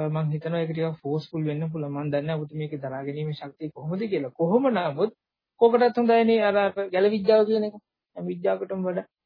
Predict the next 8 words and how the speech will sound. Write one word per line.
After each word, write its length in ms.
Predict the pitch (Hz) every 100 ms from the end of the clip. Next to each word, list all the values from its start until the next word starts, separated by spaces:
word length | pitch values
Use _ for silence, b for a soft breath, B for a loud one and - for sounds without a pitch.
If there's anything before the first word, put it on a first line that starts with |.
| _ _ _
ඒ, 180 | - 170 165
ඒක 180 | 170 170
හන්ද 300 | 175 185 202
අපි 220 | 190 220
චුට්ට 300 | 214 196 175
චුට්ට 240 | 139 -
මේක 220 | 135 135 135
කරමු. 380 | - 127 156